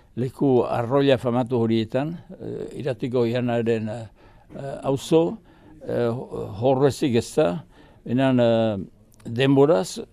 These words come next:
hedatu zen Euskal Herri guztian. Eta, eh, ze gertatu da, eh, ha-, zertako dira han salbatu eta ez, ez bertzera, bertzerikoetan, jara despitxien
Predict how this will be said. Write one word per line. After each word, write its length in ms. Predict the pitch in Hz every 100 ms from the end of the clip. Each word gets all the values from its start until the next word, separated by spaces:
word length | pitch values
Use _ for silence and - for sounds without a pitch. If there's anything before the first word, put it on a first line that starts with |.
| -
hedatu 500 | - 127 127 113 120
zen 220 | - 156
Euskal 320 | - 156 147
Herri 160 | 135 127
guztian. 460 | 113 - 110 117 127 _ - - -
Eta, 340 | 107 101 82 _ _ - -
eh, 220 | - 135
ze 220 | 139 - 151
gertatu 480 | 123 123 110 123 117
da, 320 | 127 170 185 - _ _ _ _
eh, 400 | - 95 98 71 92 - -
ha-, 240 | - - 131 -
zertako 500 | - 143 165 143 147
dira 240 | 143 127
han 240 | 101 131
salbatu 460 | 123 131 120 123 135
eta 240 | 120 117
ez, 160 | 120 165 -
ez 100 | 127 123 113 - -
bertzera, 640 | 123 120 - 120 147 185 - - -
bertzerikoetan, 880 | 120 123 - 123 117 113 117 151 185 - - - - -
jara 380 | - 127 135 143
despitxien 720 | 120 113 151 127 - 131 117